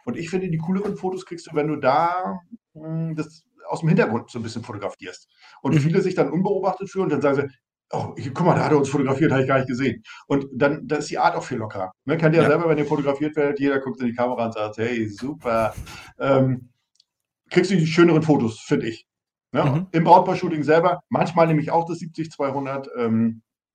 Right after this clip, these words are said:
Speaker 1: aber in der Regel habe ich wirklich das fünfundachtziger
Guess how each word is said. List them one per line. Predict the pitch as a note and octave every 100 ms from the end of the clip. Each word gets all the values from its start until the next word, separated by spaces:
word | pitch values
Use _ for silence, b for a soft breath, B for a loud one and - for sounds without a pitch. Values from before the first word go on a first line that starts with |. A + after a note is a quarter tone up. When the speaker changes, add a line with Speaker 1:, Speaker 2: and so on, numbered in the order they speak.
| _ _ _ _ _ _
Speaker 1:
aber | A2 A2+ A2+ A2 A#2
in | B2
der | A#2+
Regel | A#2+ C3+ C3+
habe | B2+
ich | -
wirklich | - B2
das | -
fünfundachtziger | B2+ A2+ A2 - B2 A#2 A#2